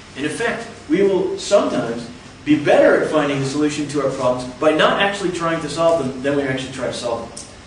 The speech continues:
So let me try to show you that. So what I'm gonna do, like, to test this idea is I'm gonna ju-, just give you some sense of how we can, like, go about this at a, at a technical level. We're gonna use an evolutionary algorithm, and it's gonna be neat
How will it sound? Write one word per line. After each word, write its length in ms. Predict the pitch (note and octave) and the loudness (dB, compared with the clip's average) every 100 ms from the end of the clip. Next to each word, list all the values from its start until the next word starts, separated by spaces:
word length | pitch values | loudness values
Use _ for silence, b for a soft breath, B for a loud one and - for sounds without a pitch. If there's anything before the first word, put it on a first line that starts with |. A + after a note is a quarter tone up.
| - | -10
So 120 | C3+ C#3+ | 0 2
let 120 | D#3+ | 2
me 120 | F3+ | 0
try 120 | F3 | 2
to 60 | - | 0
show 180 | - C3+ | 2 0
you 140 | A#2 - | 0 -4
that. 140 | - - - - - - - - - - - - - B B B B | -8 -12 -18 -20 -20 -20 -20 -20 -20 -20 -20 -20 -20 B B B B
So 200 | - F3+ | 0 2
what 160 | E3+ B3 | 4 4
I'm 120 | D4 | 4
gonna 180 | A3+ - | 2 2
do, 280 | F3+ F3 D3+ | 6 8 8
like, 240 | - - | 4 2
to 120 | - | 0
test 320 | - F#3 F#3 | -2 0 0
this 160 | F3 E3 | -2 0
idea 360 | C#3+ C3 A2+ A2+ | 0 0 -2 -2
is 180 | C3 | -4
I'm 120 | D3+ D3+ | -4 -2
gonna 300 | E3 D#3+ - - - | -2 -2 -4 -10 -10
ju-, 180 | D#3+ E3+ | -8 -6
just 180 | G3+ G3+ | -6 -4
give 140 | A3+ | -6
you 100 | G#3 | -6
some 180 | F#3+ F3 | -4 -4
sense 260 | E3 F3+ D3+ | -2 -2 -2
of 120 | C3 C3+ C3 | -4 -4 -2
how 200 | D3+ D3+ | 2 2
we 80 | D3 | 2
can, 240 | C#3+ C3+ | 0 -4
like, 160 | B2 A2+ | -4 -2
go 200 | B2+ B2+ | 0 2
about 240 | B2 B2+ | 2 2
this 180 | B2 - | -2 -8
at 180 | A2+ A2+ | -10 -10
a, 80 | B2+ | -10
at 60 | |
a 20 | |
technical 400 | A#2+ C3 B2+ A#2 | -10 -12 -10 -6
level. 320 | A#2 A2+ - - B B - | -4 -2 -4 -10 B B -8
We're 80 | G3 | -6
gonna 120 | A#3 | -2
use 80 | G3 | 0
an 100 | E3+ | 0
evolutionary 420 | F#3+ F#3 F#3+ D3 | -2 -2 0 2
algorithm, 440 | B2+ B2 B2+ D#3 | 2 2 0 -2
and 640 | E3+ - - - - - B2+ | -6 -10 -16 -18 -20 -12 -8
it's 80 | |
gonna 160 | D#3+ C#3+ | -4 -2
be 140 | C#3+ | 0
neat 260 | C#3 F3 | 2 2